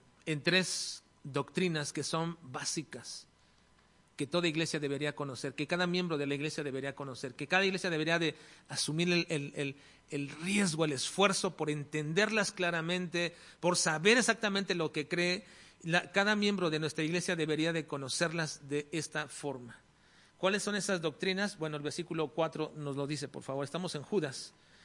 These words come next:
En el versículo cuatro dice Judas a este respecto. Después que nos dice,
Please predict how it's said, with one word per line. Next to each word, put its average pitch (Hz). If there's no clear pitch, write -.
En 151
el 151
versículo 165
cuatro 170
dice 165
Judas 170
a 160
este 165
respecto. 135
Después 196
que 208
nos 180
dice, 190